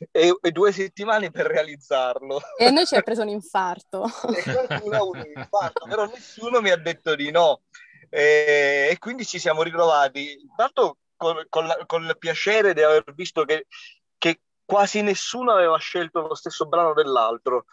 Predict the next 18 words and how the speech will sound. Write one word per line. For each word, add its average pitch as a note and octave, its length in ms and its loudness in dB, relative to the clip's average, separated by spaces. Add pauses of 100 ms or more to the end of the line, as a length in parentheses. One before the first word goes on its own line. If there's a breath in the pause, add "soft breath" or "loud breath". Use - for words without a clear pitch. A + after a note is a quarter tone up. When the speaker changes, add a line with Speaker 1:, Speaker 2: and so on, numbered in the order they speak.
(400 soft breath)
Speaker 1:
Perché? F3 380 2
Perché D3 360 0
Rino F3+ 540 0 (320)
passa D#3+ 560 2
dalla, D3+ 440 0
dalla, D3+ 460 -4 (380)
eh, D3 140 -10
dalla E3 280 0
malinconia E3+ 840 -2
alla D#3+ 200 0
polemica, D#3+ 1040 2 (300)
eh, D3+ 300 2
insomma, D#3+ 340 -6
ha C#3+ 160 -2 (220)
tante F3+ 260 0
sfaccettature D#3 760 0
Rino, D3 240 -2
quindi E3 400 -4